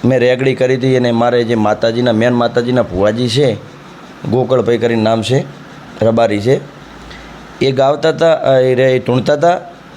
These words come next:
અને મેં રેગડી કરી હતી. તો એમને મારા ઉપર હાથ મૂક્યો હતો અને મને એવું કીધું હતું કે એક દિવસ તારું નાના મોટું હું આ રેગડી કલાકારમાં તારું નામ કરીશ.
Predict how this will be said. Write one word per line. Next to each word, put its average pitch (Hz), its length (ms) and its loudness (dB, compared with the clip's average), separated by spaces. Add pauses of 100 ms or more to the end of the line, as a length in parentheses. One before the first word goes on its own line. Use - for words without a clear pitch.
(160)
અને 127 140 0
મેં 127 180 2
રેગડી 139 300 2
કરી 139 220 0
હતી. 143 160 -2
તો 135 180 0
એમને 131 280 2
મારા 131 220 2
ઉપર 131 220 0
હાથ 113 220 0
મૂક્યો 117 280 0
હતો 127 160 0 (720)
અને 139 120 2
મને 143 200 2
એવું 143 200 2
કીધું 110 240 0
હતું 139 180 -2 (680)
કે 143 260 2
એક 139 120 -4
દિવસ 139 380 0 (600)
તારું 135 300 2
નાના 131 240 2
મોટું 131 320 0
હું 127 260 0 (840)
આ 123 60 2
રેગડી 120 340 0
કલાકારમાં 123 720 0
તારું 117 220 0
નામ 110 200 0
કરીશ. 104 460 -4